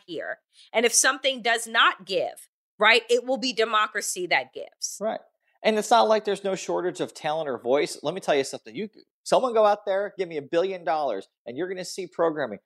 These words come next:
Speaker 2: that's gonna have you. It's gonna have me. It's gonna have Wajahat. It's gonna have Ellie. It, I mean,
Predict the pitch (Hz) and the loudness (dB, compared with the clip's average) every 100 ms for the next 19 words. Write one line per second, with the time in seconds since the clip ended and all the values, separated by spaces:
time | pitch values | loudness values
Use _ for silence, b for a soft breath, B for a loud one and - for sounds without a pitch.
0 | _ 135 - 139 135 135 131 123 135 90 | _ -6 -2 -2 4 4 4 0 -2 -2
1 | - _ - - 143 147 143 131 92 - | -6 _ -20 -8 -2 -2 -2 -6 -12 -14
2 | _ - 139 147 143 143 127 117 104 76 | _ -8 -4 -4 2 4 4 2 -4 -8
3 | - 156 143 156 151 - 147 135 98 - | -10 -6 0 2 0 2 4 4 0 -8
4 | - 127 123 | -10 -8 -8